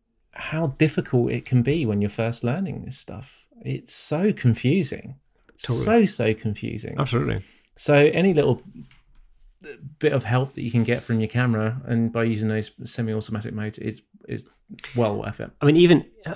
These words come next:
Speaker 2: you know, even when it comes to fully automatic mode, there is a, you know, there, there is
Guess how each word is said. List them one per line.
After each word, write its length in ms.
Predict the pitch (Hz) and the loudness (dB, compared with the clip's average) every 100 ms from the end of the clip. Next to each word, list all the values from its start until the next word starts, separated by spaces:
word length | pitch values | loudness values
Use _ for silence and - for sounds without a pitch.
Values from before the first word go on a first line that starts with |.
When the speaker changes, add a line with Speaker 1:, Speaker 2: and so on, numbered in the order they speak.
| - | -4
Speaker 2:
you 160 | 185 139 | 4 4
know, 60 | 139 | 6
even 360 | 170 160 135 | 6 6 4
when 100 | 127 | 4
it 60 | 123 | 2
comes 240 | 123 113 - | 2 0 0
to 120 | 110 | -4
fully 320 | - 143 113 | 2 2 4
automatic 440 | 107 90 87 87 87 | 0 -4 -4 -6 -8
mode, 300 | 87 82 - | -8 -10 -6
there 120 | 110 | -2
is 200 | 113 127 | 2 2
a, 340 | 120 110 101 - _ _ _ _ | 4 2 -2 -10 _ _ _ _
you 100 | 139 101 | -4 -2
know, 40 | |
there, 140 | 120 - | -4 -4
there 180 | 127 117 | -2 -2
is 480 | 127 120 113 - | -2 -2 -4 -8